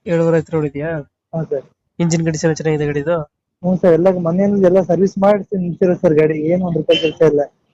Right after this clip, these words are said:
Speaker 1: ಇದು ಮ್ಯೂಸಿಕ್ ಪ್ಲೇಯರ್ ಈ ತರ ಏನಾದ್ರು ಹಾಕ್ಸಿದ್ರ ಒಳಗಡೆ?
Speaker 2: ಹ್ಮ್, ಮ್ಯೂಸಿಕ್ ಪ್ಲೇಯರ್ ಇದೆ, ಸರ್.
Speaker 1: ಮ್ಯೂಸಿಕ್ ಪ್ಲೇಯರ್ ಇದೆಯಾ?
Speaker 2: ಹ್ಞೂ, ಸರ್.
Speaker 1: ಓಕೆ, ಓಕೆ. ಇದು ವೆಹಿಕಲ್ ಆಕ್ಸಿಡೆಂಟ್, ರಿಪೇಂಟ್ ಈ ತರ ಏನಾಗಿಲ್ಲಲ್ಲ?
Speaker 2: ಈ, ಆ ತರ ಏನಿಲ್ಲ, ಸರ್. ಬಾಡಿ ಒಂಚೂರು, ಅಷ್ಟೇ ಒಂಚೂರು ಟಚ್ ಅಪ್ ಆಗಿ ಮಾಡ್ಕೊಂಡಿದೆ ಅಷ್ಟೇ.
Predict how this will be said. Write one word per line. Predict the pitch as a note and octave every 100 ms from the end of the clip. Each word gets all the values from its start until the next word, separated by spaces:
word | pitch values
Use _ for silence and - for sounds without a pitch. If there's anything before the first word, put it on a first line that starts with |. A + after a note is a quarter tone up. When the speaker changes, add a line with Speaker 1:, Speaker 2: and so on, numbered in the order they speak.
| _ _ _ _ -
Speaker 1:
ಇದು | F3+ F3+ F3+ F3
ಮ್ಯೂಸಿಕ್ | F3 F#3+ G3 -
ಪ್ಲೇಯರ್ | F#3+ F#3+
ಈ |
ತರ | F#3
ಏನಾದ್ರು | F3+ F3+
ಹಾಕ್ಸಿದ್ರ | F3+ - F3
ಒಳಗಡೆ? | E3+ E3
Speaker 2:
ಹ್ಮ್, | F3 F3+ F3
ಮ್ಯೂಸಿಕ್ | F#3 G3 F3+
ಪ್ಲೇಯರ್ | G3 F3+
ಇದೆ, | F3
ಸರ್. | - D#3 - _ _ _
Speaker 1:
ಮ್ಯೂಸಿಕ್ | E3 D#3
ಪ್ಲೇಯರ್ | D#3 C#3
ಇದೆಯಾ? | C3+ C#3 D#3
Speaker 2:
ಹ್ಞೂ, | C3+ _ _ - D#3+
ಸರ್. | - C#3 _ _ _ _ _ _
Speaker 1:
ಓಕೆ, | _ _ -
ಓಕೆ. | _ F3 - _ _
ಇದು | F3 F3+ F3 F3 E3+
ವೆಹಿಕಲ್ | F3 F#3 F#3+
ಆಕ್ಸಿಡೆಂಟ್, | F3+ - F#3 F3+
ರಿಪೇಂಟ್ | F3+ F3+ F3
ಈ | E3
ತರ | F3
ಏನಾಗಿಲ್ಲಲ್ಲ? | E3+ E3 D#3+ E3 A#3+ E3+
Speaker 2:
ಈ, | F3+ E3
ಆ | D3+ F3
ತರ | F#3+
ಏನಿಲ್ಲ, | F3+ E3 D#3 D3 C#3+
ಸರ್. | C#3+ - _
ಬಾಡಿ | C#3+ E3+
ಒಂಚೂರು, | G3 F#3 F#3 F3 D#3+
ಅಷ್ಟೇ | D#3 -
ಒಂಚೂರು | F#3 F3+ D#3+
ಟಚ್ | D3
ಅಪ್ | E3+ D#3+
ಆಗಿ | D#3 D#3
ಮಾಡ್ಕೊಂಡಿದೆ | D3 C#3+ D3+ D3
ಅಷ್ಟೇ. | C#3 _